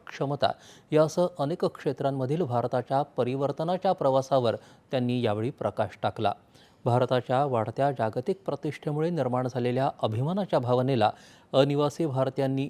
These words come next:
दृढ केलं आहे, असं ते म्हणाले. संरक्षण मंत्र्यांनी विविध क्षेत्रात भारताच्या वाटचालीचं महत्त्व सांगतानाच ऑपरेशन सिंदूरमधून जगाला दिलेल्या संदेशाचं महत्त्व त्यांनी अधोरेखित केलं.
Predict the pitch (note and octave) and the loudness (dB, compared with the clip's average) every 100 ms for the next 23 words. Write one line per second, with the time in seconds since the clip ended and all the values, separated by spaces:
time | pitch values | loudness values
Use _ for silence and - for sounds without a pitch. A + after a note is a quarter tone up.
0 | - C3+ A2+ A#2 D3+ D3+ D3 C#3+ C3 C#3 | -8 -10 -6 -2 0 0 2 2 2 0
1 | D3 C#3+ B2+ C3+ C#3 - _ - - - | -2 -4 -2 0 0 -2 _ -20 -20 -20
2 | - - C#3 F3+ - F3+ D#3 C#3 C#3+ C3+ | -8 -2 0 0 0 -2 -2 -2 -2 0
3 | C#3+ D#3 A#2+ A#2 A2 - - C3+ A2+ G2 | -2 -2 -2 -2 -2 -4 -6 -2 0 0
4 | F#2+ A#2 C3 C3 B2 C3+ C#3+ B2 G2+ - | -2 -6 -4 -2 -2 -2 -2 0 -2 -4
5 | A#2 A#2 - B2 G#2+ A2+ B2 A2 A2+ G#2 | -6 -4 -4 -4 -4 -4 -4 -4 -4 -6
6 | - C#3 A#2 C3+ - - - - B2 B2 | -2 0 0 -2 -10 -20 -18 0 2 2
7 | D3+ D3 D#3 D#3 - A#2 A#2 A#2+ A#2+ A#2 | 0 0 -4 -6 -6 -4 -4 -2 -2 -2
8 | C#3+ C3+ A2 A2+ A#2 C3 G#2+ G#2 A2 A#2 | -4 -4 -2 0 0 0 -2 -4 -4 -4
9 | - G#2+ F3 E3 D3 D#3 C3 E3 - G#2 | -6 -4 -4 -4 -4 -2 -2 -2 -2 -4
10 | - - - - A#2 A2 G#2+ _ - A#2 | -4 -18 -8 -2 -2 -4 -8 _ -2 -2
11 | G#2 G#2 - - - A2 | 0 -4 -6 -6 0 2